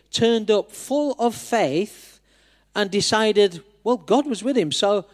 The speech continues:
he was gonna go against this giant. And this morning, I want to bring out three simple fro-, points from the third guy mentioned in this, this particular passage, Shammah.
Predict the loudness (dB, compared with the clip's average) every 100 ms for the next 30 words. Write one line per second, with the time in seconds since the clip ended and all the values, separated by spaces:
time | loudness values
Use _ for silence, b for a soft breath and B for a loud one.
0 | b b b -2 0 0 0 0 0 2
1 | 2 2 -2 -6 b b -6 -2 -2 0
2 | 0 2 2 0 -6 b b -4 0 0
3 | 0 -2 0 0 0 -2 -2 -2 -4 -6
4 | -8 B B B -4 -4 -2 -2 0 -2
5 | -2 -4 -6 -4 -2 0 -2 -2 -6 -4
6 | -10 -10 -10 -6 -4 -4 -8 -10 B B
7 | B 0 0 0 -12 b -4 -4 -2 2
8 | 4 4 0 -4 -4 -2 -4 -4 -4 0
9 | 0 -2 -10 -4 -4 -4 -8 -8 -6 -6
10 | -8 -12 -6 -6 -6 -12 b b -2 0
11 | 0 -2 -4 -8